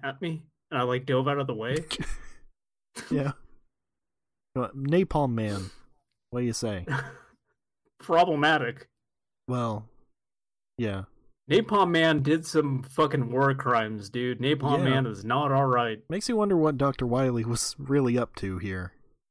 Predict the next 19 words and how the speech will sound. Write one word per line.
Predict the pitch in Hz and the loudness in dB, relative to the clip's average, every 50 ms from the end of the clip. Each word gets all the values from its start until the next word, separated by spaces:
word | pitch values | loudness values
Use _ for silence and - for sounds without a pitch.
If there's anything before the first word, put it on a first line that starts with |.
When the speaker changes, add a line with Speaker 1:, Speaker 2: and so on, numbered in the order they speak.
| _ _ - | _ _ -10
Speaker 2:
Like, | 135 - | -8 -6
some | - - 220 247 | -2 -2 -2 0
of | 233 - | 0 2
Speaker 1:
No, | 120 120 117 | 2 2 2
Speaker 2:
these | 107 104 104 113 107 | 0 -4 -8 -8 -4
Speaker 1:
arms, | 107 131 196 226 190 139 110 - - - _ _ - | -2 0 0 0 -2 -4 -6 -8 -10 -10 _ _ -12
Speaker 2:
'cause | - 254 254 - | -10 -10 -6 -4
Speaker 1:
arms | 113 143 233 - - | -2 -2 -2 -2 -4
trade. | - 123 120 110 104 104 104 101 - - | -2 0 0 0 -2 -6 -10 -14 -12 -6
Speaker 2:
that's | - 202 247 - - | -6 -6 -4 -2 -4
the | 214 | -2
weird | 208 240 240 226 196 | -2 -2 -2 -2 0
thing, | 180 151 131 135 | 0 0 0 0
is | 139 123 - | 0 0 2
the | 175 143 | 2 2
whole | 165 240 262 247 - | 2 2 0 0 -2
idea | - 160 156 139 143 170 185 151 | -2 -2 -2 -2 -4 -4 -2 -2
was, | 127 127 120 - | -2 -4 -4 -4
like, | 131 123 | -6 -6